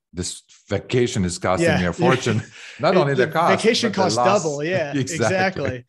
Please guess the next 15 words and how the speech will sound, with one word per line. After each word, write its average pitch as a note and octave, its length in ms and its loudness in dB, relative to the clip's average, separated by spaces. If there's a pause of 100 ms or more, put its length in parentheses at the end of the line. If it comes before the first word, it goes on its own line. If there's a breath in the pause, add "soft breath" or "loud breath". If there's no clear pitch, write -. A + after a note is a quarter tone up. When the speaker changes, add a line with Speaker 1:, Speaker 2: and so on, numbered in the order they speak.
(600 loud breath)
Speaker 2:
Well, G#3+ 180 4
you F3 60 4
know, E2 100 8
I B3+ 140 4
mean, - 20 4
Speaker 1:
Exactly. A3 220 0
Speaker 2:
and A3+ 100 2
that's C#4 260 -2
a, C#4+ 60 -2 (180)
that's - 220 -8
a B3+ 80 -6
huge G#3+ 420 -4
point. A3 460 -2
It's C3+ 220 -10
like, D#3+ 360 -4